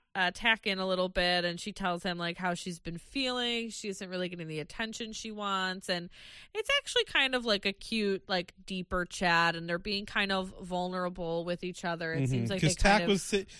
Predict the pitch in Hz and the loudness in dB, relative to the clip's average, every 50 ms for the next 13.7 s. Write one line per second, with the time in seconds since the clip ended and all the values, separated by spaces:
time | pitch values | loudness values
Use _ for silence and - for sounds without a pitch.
0 | - - - - - 202 202 208 - - 214 185 170 - 202 180 180 175 165 160 | -20 -20 -6 0 2 4 4 2 2 0 -2 -2 0 0 -2 0 0 0 0 0
1 | 156 151 147 143 - _ _ - - - 175 185 185 165 - 170 147 135 143 139 | 0 0 -2 -4 -6 _ _ -14 -8 -4 -2 -2 0 -2 -2 -2 -4 -4 -4 -4
2 | 135 - - 180 175 165 139 127 - - - 131 127 127 120 120 - - - - | -4 -6 -6 -4 -4 -2 -4 -4 -6 -8 -10 -6 -6 -6 -6 -6 -10 -16 -20 -20
3 | - _ _ _ - - 143 156 151 202 196 196 190 196 185 - 196 196 190 180 | -20 _ _ _ -10 -6 -4 -4 -2 0 0 2 2 2 0 2 2 2 2 2
4 | 175 - - - 170 160 156 - - - 175 165 143 123 117 110 - - 139 135 | 0 -2 -2 -2 -2 -2 -2 -4 -4 -2 0 0 0 0 -2 -4 -8 -8 -6 -4
5 | 135 131 190 175 170 165 170 175 175 175 170 170 170 170 165 147 147 170 190 180 | 0 0 2 2 2 2 0 0 -2 0 0 2 2 0 0 -2 -2 -4 -4 -4
6 | 160 135 135 123 113 113 113 98 85 - - - - - - - - 269 - 269 | -4 -4 -4 -4 -4 -6 -6 -8 -8 -8 -10 -14 -20 -20 -14 -10 -6 -4 -2 -2
7 | 277 - 311 262 220 208 208 208 208 208 214 - - 214 208 208 208 208 202 - | -2 0 2 2 4 4 6 4 4 2 0 0 2 2 2 2 2 0 -2 -2
8 | - 202 190 185 180 175 - - - - - - - 202 175 - 175 165 170 - | 0 2 2 2 2 0 -6 -14 -18 -20 -14 -8 -8 -4 0 2 4 4 2 0
9 | - 185 175 - - - 180 180 180 180 180 - 202 190 - - 185 185 180 180 | -2 -4 -4 -4 -6 -4 -4 -4 -4 -4 -6 -6 -6 -4 -2 -2 -4 -2 -2 -4
10 | 175 - 180 170 165 170 170 175 - 180 175 165 165 165 165 165 170 165 165 165 | -4 -4 -4 -4 -2 -2 -4 -4 -4 -2 -2 -2 0 0 0 2 2 2 0 0
11 | 165 170 165 160 156 165 175 180 - 196 208 285 - - - 220 233 - 226 208 | -2 -2 -4 -6 -6 -8 -10 -2 2 4 4 4 2 2 2 2 2 2 -2 -4
12 | 202 196 196 180 175 165 165 165 165 170 170 175 156 160 165 165 160 - 175 160 | -2 -2 -2 0 0 0 0 -2 -4 -4 -4 -2 -2 0 -2 -4 -4 -4 -4 -4
13 | 156 156 160 165 160 165 170 151 139 135 123 127 151 175 | -4 -4 -6 -8 -10 -8 -4 -2 -2 -2 -2 -4 -6 -6